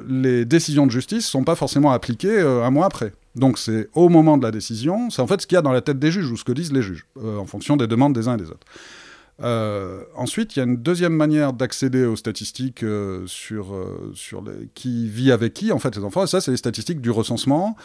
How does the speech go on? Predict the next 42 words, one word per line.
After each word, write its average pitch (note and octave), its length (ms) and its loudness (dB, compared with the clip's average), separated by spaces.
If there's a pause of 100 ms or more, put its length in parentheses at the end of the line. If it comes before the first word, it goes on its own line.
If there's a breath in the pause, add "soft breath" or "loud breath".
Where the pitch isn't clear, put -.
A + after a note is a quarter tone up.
(300 loud breath)
les B2 280 4
enquêtes C#3 480 2
auprès B2+ 240 -2
des B2 80 -2
déclarations A#2+ 480 0
fiscales, G3+ 440 -4
puisque - 240 -8
la A2+ 180 2
résidence A2+ 340 -2
alternée A#2 480 0
permet A2+ 280 0
d'avoir A2+ 300 -2
des A2 120 -4
demi-parts, A2+ 520 0
enfin, G#2+ 240 -6
là G2+ 120 -8
aussi, A#2+ 280 -4
<laughs> G#2 140 -2
on A#2 60 0
va A2+ 180 0
pas, G#2+ 260 2
on G2 40 -2
va G#2+ 100 -2
pas G#2+ 140 -2
finasser A2+ 420 -2
ou G2+ 140 -2
aller G2 100 -2
beaucoup G2 220 -8
plus - 120 -6
loin, F3 160 0
mais A#2+ 200 2 (360 loud breath)
ça - 160 0
permet C#3+ 280 2
d'accéder C#3 600 0
à B2+ 60 2
des A2+ 100 -4
données. G2+ 220 -8 (300)
Et A#2+ 80 0
en B2+ 80 2
fait, E3+ 340 -2
et B2+ 140 -2
de, A2 420 -2